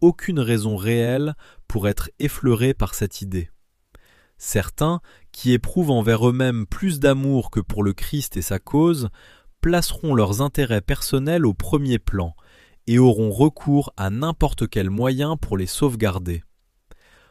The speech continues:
Parmi les chrétiens qui semblent parfois les plus consacrés, plusieurs, dominés par l'orgueil et la propre justice, se refusent à aller trouver les frères qui leur paraissent coupables.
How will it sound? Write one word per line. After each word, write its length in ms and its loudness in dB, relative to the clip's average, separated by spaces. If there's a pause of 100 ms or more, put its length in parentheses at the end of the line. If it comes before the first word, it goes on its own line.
(220)
Parmi 300 0
les 140 2
chrétiens 500 -4
qui 160 -10
semblent 380 -2
parfois 420 0
les 140 -2
plus 200 -8
consacrés, 800 -6 (480)
plusieurs, 720 0 (300)
dominés 500 2
par 200 0
l'orgueil 720 2
et 80 -4
la 120 -2
propre 480 0
justice, 760 -6 (400)
se 200 -4
refusent 600 2
à 80 2
aller 240 0
trouver 340 0
les 140 2
frères 500 -4
qui 140 -8
leur 180 -2
paraissent 380 -2
coupables. 720 -6